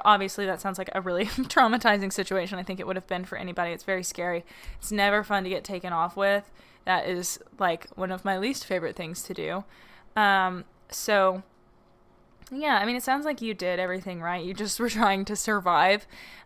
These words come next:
Um, but I think in terms of regaining your confidence, I would just start back slow. Like, don't feel any pressure to get right back to where you were and addressing the issue. I think, um, we really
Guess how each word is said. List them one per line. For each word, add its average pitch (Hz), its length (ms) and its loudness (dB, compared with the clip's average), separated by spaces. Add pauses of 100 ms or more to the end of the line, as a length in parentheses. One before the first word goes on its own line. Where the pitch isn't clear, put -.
Um, 202 560 2
but 254 360 6
I 233 100 0
think 277 440 -6 (220)
in 233 160 -4
terms 208 560 -4
of 185 520 2
regaining 220 460 -2
your 202 140 -2
confidence, 202 640 -2 (300)
I 302 160 8
would 370 80 2
just 392 180 -2
start 339 240 4
back 320 180 6
slow. 277 380 4
Like, 185 340 0
don't 269 220 4
feel 330 180 0
any 302 140 0
pressure 240 380 2
to 220 100 -6
get 202 340 2
right 196 320 6
back 220 200 4
to 214 100 -8
where 202 140 2
you 208 160 0
were 202 280 6
and 190 200 0
addressing 190 440 0
the 185 140 -8
issue. 190 320 -4
I 180 80 -4
think, 196 300 -8 (460)
um, 185 480 2 (200)
we 214 160 -4
really 196 800 -2